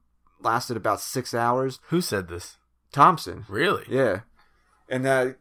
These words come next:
Speaker 1: uh, they were giving him some grief that said, "How can you handle the Yankees media and blah, blah, blah, and being the manager if you're tired after six hours?"
Speaker 2: <laughs> It was like, kinda like Torre in his later years. He was, like, falling asleep in the dugout.
Speaker 1: But, uh,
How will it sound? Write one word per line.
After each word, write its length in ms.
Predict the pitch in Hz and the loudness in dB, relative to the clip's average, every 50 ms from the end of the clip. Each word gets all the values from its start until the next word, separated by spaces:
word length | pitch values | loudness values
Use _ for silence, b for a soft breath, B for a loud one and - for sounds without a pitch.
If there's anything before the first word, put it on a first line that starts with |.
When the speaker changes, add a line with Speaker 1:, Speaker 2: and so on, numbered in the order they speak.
| _ - | _ 0
Speaker 1:
uh, 360 | 147 135 127 123 120 120 120 117 - _ | 4 6 8 8 8 6 4 0 -4 _
they 100 | - 131 | 4 4
were 80 | 135 131 | 4 6
giving 240 | 127 143 147 139 135 | 4 4 4 4 4
him 120 | 131 123 - | 2 0 0
some 180 | - 127 120 | -2 -2 -2
grief 320 | 113 127 131 139 135 123 - | 0 2 4 4 4 4 2
that 180 | 120 113 104 | 0 0 0
said, 240 | - - 123 117 110 | 0 2 2 2 4
"How 120 | 127 135 135 | 6 6 4
can 160 | - - 131 | 6 4 -2
you 120 | 131 127 123 | -2 0 0
handle 420 | 131 131 131 123 123 123 123 120 | 0 -2 -2 0 2 2 2 2
the 160 | 110 98 117 | 0 0 -2
Yankees 480 | 113 127 127 131 123 - 120 120 117 110 | 0 0 0 -2 -4 -4 -6 -6 -6 -4
media 580 | 120 127 131 131 127 123 123 123 127 127 123 123 | -2 -2 -2 0 2 2 4 4 6 4 4 4
and 120 | 117 107 | 2 2
blah, 160 | 107 120 120 117 | 2 2 2 2
blah, 80 | 120 | 2
blah, 300 | 107 95 120 123 123 123 | 0 0 0 2 2 2
and 80 | 120 - | 0 -2
being 160 | 123 123 117 | -2 -2 -2
the 40 | 110 | -2
manager 400 | 117 120 120 120 117 101 104 104 | -4 -2 -2 -2 -4 -4 -4 -4
if 80 | 98 | -4
you're 100 | 101 104 | -4 -8
tired 320 | - - 123 113 117 107 101 | -4 0 0 2 2 2 0
after 220 | 87 92 - - | -2 -4 -6 -12
six 320 | 95 - - 95 - - 175 | -16 -14 -14 -14 -10 0 2
hours?" 320 | 254 - - 220 208 202 | 2 6 6 6 6 8
Speaker 2:
<laughs> 920 | 220 208 - 196 185 - - 190 - - 180 165 - 156 165 - - 160 - - B 190 220 220 208 185 160 147 139 B B B B B B B B B B B B B B _ _ - | 8 8 8 8 4 6 6 4 6 6 6 6 8 6 4 4 4 -2 -2 -2 B -8 -6 -6 -6 -8 -10 -12 -14 B B B B B B B B B B B B B B _ _ -2
It 40 | 127 | -2
was 140 | 139 131 151 | 0 4 2
like, 160 | 165 135 - - _ _ _ _ _ _ - 113 - | 2 2 0 -10 _ _ _ _ _ _ -20 -16 -2
kinda 220 | - 143 143 143 | 0 2 2 4
like 220 | 139 120 110 - - | 4 2 2 0 -4
Torre 320 | - 123 117 117 120 113 | -4 -2 0 0 2 2
in 160 | 107 104 101 | 0 0 -2
his 180 | 104 98 101 104 | -4 -6 -6 -6
later 260 | 104 104 101 104 104 | -6 -6 -4 -4 -4
years. 420 | 104 104 101 98 98 98 95 - | -4 -4 -6 -4 -4 -6 -6 -6
He 60 | 117 104 | -6 -6
was, 140 | 104 104 | -6 -6
like, 80 | 107 95 | -8 -8
falling 320 | - - - 104 107 107 | -8 -6 -4 -2 -2 -2
asleep 320 | 104 - - - 107 101 - | -4 -6 -8 -8 -8 -8 -6
in 80 | 104 | -6
the 80 | 101 98 | -6 -6
dugout. 460 | 92 98 104 104 101 95 85 - - - b b b b b b b b b b b b b b b b _ _ | -2 -2 -2 -2 -2 -6 -8 -8 -10 -14 b b b b b b b b b b b b b b b b _ _
Speaker 1:
But, 240 | - - - 226 - | 0 0 0 2 2
uh, 100 | 202 - | 0 -2